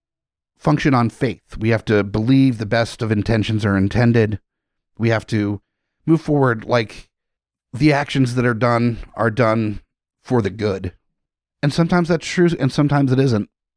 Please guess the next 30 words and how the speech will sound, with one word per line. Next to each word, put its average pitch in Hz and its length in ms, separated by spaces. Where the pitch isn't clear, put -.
The - 80
worst 143 260
moments, 139 320
however, 117 360
are 107 100
when 120 160
you 110 120
realize 113 600
ill 160 160
intentions, 98 680
and 113 100
it's 101 120
too 131 200
late 110 160
for 110 80
you 101 80
to 98 100
do 101 160
anything 95 260
about 87 280
it. - 100
And 107 280
that's 123 260
where 113 160
a 107 60
lot 104 180
of 95 60
fear 95 240
comes 95 260
from 87 320